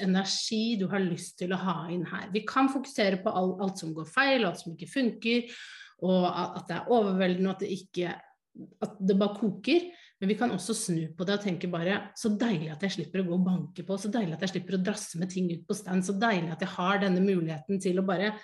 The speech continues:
forstå denne appen. Hvis jeg bare bruker tid på å knekke det, og jobbe med det, så kan det gi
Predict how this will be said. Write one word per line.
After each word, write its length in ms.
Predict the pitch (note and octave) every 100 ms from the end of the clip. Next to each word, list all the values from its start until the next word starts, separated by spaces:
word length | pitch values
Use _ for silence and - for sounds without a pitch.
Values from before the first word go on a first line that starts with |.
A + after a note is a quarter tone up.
| - - _ -
forstå 680 | A#3 - - - G3 F3 G#3+ A#3 - - - _
denne 280 | G#3 G#3+ G#3+
appen. 320 | G3 - C4+
Hvis 140 | A#3+ A#3+
jeg 60 |
bare 180 | A#3 A3
bruker 340 | G#3+ G#3+ B3+ -
tid 280 | - E3+ E3+ -
på 80 |
å 80 | A3+
knekke 340 | C4 A3+ - G#3 F#3+
det, 200 | C#4 F#4 - - - - - _ -
og 80 | A#3+
jobbe 460 | G#3+ C4 G3+ E3+ G#3+
med 380 | F#3 F#3+ G#3
det, 100 | A3+ D#4+ -
så 80 | -
kan 220 | A#3 A#3 F#3
det 140 | F#3+ G3+
gi 220 | E3+ F#3+